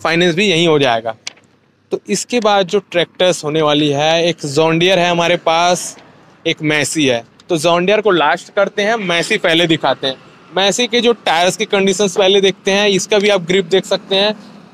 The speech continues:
चारों टायर नए, पीछे rear के टायर देखें तो तेरह छः अट्ठाईस के आते हैं। सामने भी something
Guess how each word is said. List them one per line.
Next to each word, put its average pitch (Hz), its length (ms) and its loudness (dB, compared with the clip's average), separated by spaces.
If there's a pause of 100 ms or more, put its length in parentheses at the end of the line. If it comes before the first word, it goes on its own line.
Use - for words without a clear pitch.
चारों 196 400 2
टायर 190 340 -2
नए, 196 280 0
पीछे - 600 0
rear 196 300 2
के 214 140 -4
टायर 185 300 0
देखें 196 280 -2
तो 208 320 2 (400)
तेरह 196 220 4
छः 202 160 -2
अट्ठाईस 180 440 -2
के 202 100 0
आते 196 240 0
हैं। 202 220 0
सामने 202 500 0
भी 220 160 0
something 214 680 -2